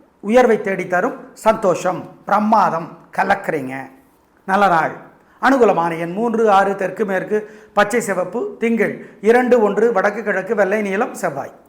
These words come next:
கிருபானந்த வாரியார் YouTubeல முருகப்பெருமான் பத்தி நிறைய பேசியிருக்கிறார், கேளுங்க. தினமும் கால் மணி நேரம் கேட்டு பாருங்க ரெண்டு நாளும். ஏழைகளுக்கு சாப்பிட கொடுங்க, காக்கைக்கு சாப்பிட கொடுங்க,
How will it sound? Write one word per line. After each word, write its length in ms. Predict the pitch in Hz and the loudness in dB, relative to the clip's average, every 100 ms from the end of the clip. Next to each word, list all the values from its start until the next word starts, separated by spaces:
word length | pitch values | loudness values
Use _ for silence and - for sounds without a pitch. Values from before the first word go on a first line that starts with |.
| _ _ - | _ _ -2
கிருபானந்த 420 | 214 233 240 202 | 2 4 4 4
வாரியார் 400 | 190 185 208 196 | 2 2 0 -2
YouTubeல 460 | 196 233 202 185 220 | -4 -6 -6 -4 -2
முருகப்பெருமான் 640 | 190 214 175 196 180 180 | 0 0 0 -2 -2 -4
பத்தி 200 | 175 226 | -4 -6
நிறைய 260 | 202 180 196 | -6 -6 -6
பேசியிருக்கிறார், 640 | 180 170 185 147 170 214 | -6 -6 -8 -4 -2 -2
கேளுங்க. 540 | 220 208 226 170 123 - | 0 0 0 -2 -8 -4
தினமும் 380 | 170 185 220 | -4 -2 -4
கால் 200 | - 180 | -4 -4
மணி 140 | 180 175 | -2 -4
நேரம் 240 | 175 190 | -4 -4
கேட்டு 240 | 170 190 170 | -6 -6 -4
பாருங்க 320 | 160 139 139 | -4 -6 -8
ரெண்டு 200 | 147 156 | -10 -8
நாளும். 360 | 143 143 139 - _ _ - _ | -8 -8 -10 -18 _ _ -20 _
ஏழைகளுக்கு 680 | 175 220 233 190 170 196 233 | 2 4 2 0 -4 -4 -4
சாப்பிட 340 | 233 175 208 | -2 -2 -2
கொடுங்க, 360 | 170 165 165 233 | -4 -6 -6 -6
காக்கைக்கு 400 | 226 185 214 202 | -4 -4 -4 -8
சாப்பிட 340 | 208 175 175 180 | -6 -6 -6 -6
கொடுங்க, 420 | 151 151 180 226 | -8 -8 -6 -6